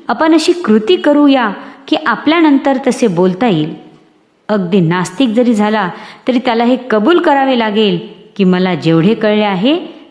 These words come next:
त्याच्या पलीकडे आणखीन जगत आहे. त्याला संत सांगतो की मी दाखवितो त्या मार्गाने जर तू गेलास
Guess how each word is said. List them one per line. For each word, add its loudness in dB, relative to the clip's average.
त्याच्या -4
पलीकडे -2
आणखीन 0
जगत -2
आहे. -6
त्याला -2
संत 0
सांगतो 0
की 2
मी 6
दाखवितो 0
त्या -2
मार्गाने 2
जर 2
तू 0
गेलास 0